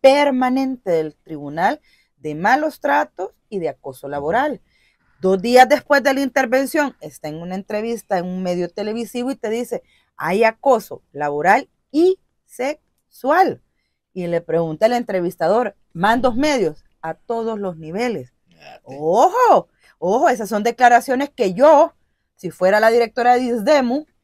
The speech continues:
Speaker 1: a las ocho de la mañana estaba el ministro de Trabajo, yo a las nueve hubiera estado en el Tribunal Supremo Electoral.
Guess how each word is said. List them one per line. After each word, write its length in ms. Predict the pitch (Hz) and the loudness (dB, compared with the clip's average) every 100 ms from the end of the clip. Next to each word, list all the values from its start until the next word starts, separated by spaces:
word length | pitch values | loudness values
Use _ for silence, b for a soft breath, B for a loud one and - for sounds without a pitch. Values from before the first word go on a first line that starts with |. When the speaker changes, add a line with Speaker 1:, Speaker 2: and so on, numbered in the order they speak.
| - | -6
Speaker 1:
a 120 | 165 | -4
las 200 | 165 180 | -4 -4
ocho 180 | 185 - | -4 0
de 40 | |
la 80 | 208 | 0
mañana 360 | 226 240 240 | 0 0 0
estaba 260 | 226 220 196 | 0 2 2
el 80 | 208 | 0
ministro 260 | 202 196 | -4 -6
de 60 | 208 | -4
Trabajo, 340 | - 214 214 | 0 0 0
yo 120 | 220 202 | 0 0
a 80 | |
las 140 | 170 175 | 0 -2
nueve 200 | 175 165 | -4 -4
hubiera 180 | 190 269 | -4 -4
estado 240 | 247 202 | -2 -2
en 60 | 170 | -2
el 100 | 165 | -10
Tribunal 300 | 160 151 156 | -10 -10 -12
Supremo 300 | - 160 151 | -10 -10 -10
Electoral. 380 | 147 139 131 | -12 -14 -16